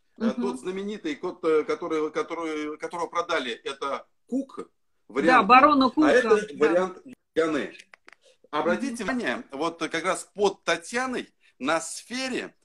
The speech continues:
Speaker 1: есть крест, мы, мы видим. Мы видим крест. Если
Speaker 2: Да.
Speaker 1: возьмём конечный вариант, то в конечном варианте на сфере креста нет.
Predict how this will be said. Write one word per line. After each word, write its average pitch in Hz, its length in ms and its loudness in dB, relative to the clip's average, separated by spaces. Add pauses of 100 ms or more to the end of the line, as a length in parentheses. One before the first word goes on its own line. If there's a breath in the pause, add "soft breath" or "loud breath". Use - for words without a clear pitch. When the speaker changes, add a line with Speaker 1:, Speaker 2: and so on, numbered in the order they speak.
(140)
Speaker 1:
есть 196 540 -8
крест, 208 460 -2
мы, 123 320 -4
мы 143 200 0
видим. 101 380 -6 (480)
Мы 151 200 -2
видим 185 320 -8
крест. 156 360 -2 (420 soft breath)
Если 208 480 0
Speaker 2:
Да. 156 80 -6
Speaker 1:
возьмём 175 460 0
конечный 185 580 -2
вариант, 220 460 0 (640)
то 180 120 -6
в - 20 -16
конечном 208 360 -2
варианте 214 440 0
на 170 200 0
сфере 233 380 -4
креста 214 460 0
нет. 165 360 -2